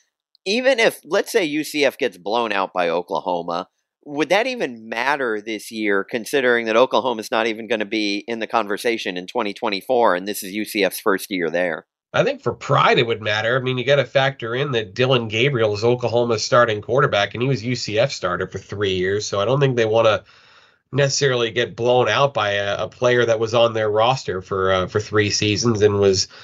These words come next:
Speaker 2: you know, maybe the only reason he didn't finish out there at U C F is just 'cause he had a broken collarbone, uh, his, what, three games into his fourth season there. So I, I, I certainly don't think they wanna get blown out in that game. If they lose to Oklahoma,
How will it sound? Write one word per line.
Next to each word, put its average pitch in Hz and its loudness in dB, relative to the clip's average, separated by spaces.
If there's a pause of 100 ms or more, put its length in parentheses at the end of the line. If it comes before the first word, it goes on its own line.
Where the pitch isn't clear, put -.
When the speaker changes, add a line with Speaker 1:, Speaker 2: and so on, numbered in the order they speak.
(360)
Speaker 2:
you 127 2
know, 131 2
maybe 147 0
the 135 0
only 139 4
reason 131 -2
he 131 2
didn't 117 -6
finish 131 2
out 135 2
there 113 2
at 107 -4
U 110 -8
C 110 -4
F 110 4
is 107 -10
just 117 -8
'cause 107 -10
he 107 -4
had 113 4
a 107 -2
broken 117 0
collarbone, 110 -2
uh, 101 0 (460)
his, 110 0 (680)
what, 117 2
three 127 0
games 123 0
into 123 0
his 117 -2
fourth 131 2
season 123 0
there. 98 0
So 117 2
I, 113 4
I, 131 -2 (100)
I 131 0
certainly 180 -2
don't 143 2
think 139 -2
they 127 0
wanna 123 0
get 107 -8
blown 110 -2
out 107 0
in 101 -10
that 92 -6
game. 104 -4
If - -4
they 160 -2
lose 170 2
to 196 6
Oklahoma, 160 0